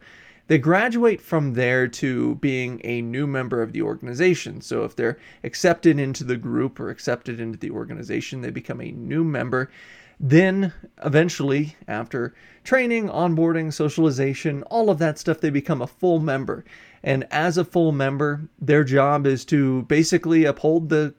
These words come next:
code of the group and participate fully in the group, maybe even help to onboard and train others in the group's ongoings. Then you have the divergent member. This is a member that's kinda peeking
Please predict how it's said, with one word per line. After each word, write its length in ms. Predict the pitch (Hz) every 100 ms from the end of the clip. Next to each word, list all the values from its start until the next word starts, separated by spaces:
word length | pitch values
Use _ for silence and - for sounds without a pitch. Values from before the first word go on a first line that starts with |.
| -
code 340 | - 151 180
of 200 | 175 151
the 80 | 147
group 520 | 131 160 190 - - -
and 300 | 120 123 120 - - -
participate 800 | 156 190 185 185 185 165 -
fully 440 | - 180 170 165 -
in 180 | 156 139
the 80 |
group, 360 | 131 135 160 160
maybe 320 | 147 160 170 156 143
even 220 | 147 143
help 300 | 143 143 -
to 260 | - 139 131 - - -
onboard 520 | 143 151 139 143 135
and 140 | 123
train 320 | - 143 131 117
others 480 | 117 123 123 120 120 - - _
in 360 | - 127 123 120
the 160 | 147 123
group's 540 | - 120 117 113 - -
ongoings. 800 | 104 113 123 104 101 98 156 - _ _ _ _
Then 180 | 190 233
you 120 | 233
have 180 | 214 185
the 160 | 165 151
divergent 760 | 120 131 - 127 123 156 -
member. 440 | - - - - -
This 260 | 147 160
is 140 | 220 180
a 60 |
member 440 | 165 165 165 165 156
that's 220 | 139 -
kinda 360 | 190 185 170 - - - _ _ -
peeking 680 | 214 214 214 202 196 175